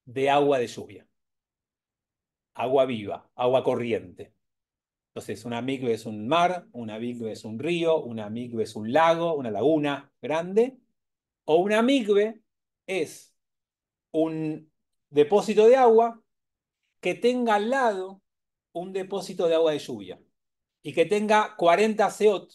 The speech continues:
que son ochocientos y pico de litros en transformado.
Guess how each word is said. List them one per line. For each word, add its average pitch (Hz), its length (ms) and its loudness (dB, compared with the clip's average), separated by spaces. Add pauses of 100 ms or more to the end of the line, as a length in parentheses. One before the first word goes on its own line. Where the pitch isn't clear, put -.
(160)
que 139 80 -14
son 165 280 -14
ochocientos 151 560 -12
y 127 40 -20
pico 131 200 -8
de 127 80 -4
litros - 460 -18 (720)
en 101 360 -16
transformado. 139 600 -10